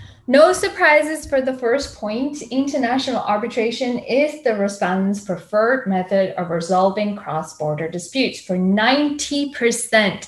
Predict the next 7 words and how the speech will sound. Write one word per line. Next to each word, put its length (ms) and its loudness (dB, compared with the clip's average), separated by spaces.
of 240 -2
respondents, 880 -2
either 320 4
on 100 2
a 40 0
standalone 840 -2
basis 560 0